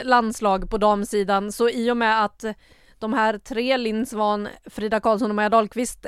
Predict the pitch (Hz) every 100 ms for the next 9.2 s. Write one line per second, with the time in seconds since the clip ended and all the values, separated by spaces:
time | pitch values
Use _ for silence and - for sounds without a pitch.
0 | - 247 226 214 214 208 - 240 233 226
1 | 233 233 254 240 240 240 254 247 254 294
2 | - - 247 269 285 311 285 269 - 208
3 | 208 202 214 202 202 202 202 190 - 190
4 | - - - - 240 262 226 247 254 247
5 | 247 247 226 220 214 202 202 247 240 -
6 | 269 277 _ 269 233 202 196 196 190 202
7 | 208 196 214 190 196 196 - - - -
8 | 233 233 214 220 254 247 254 240 220 233
9 | 294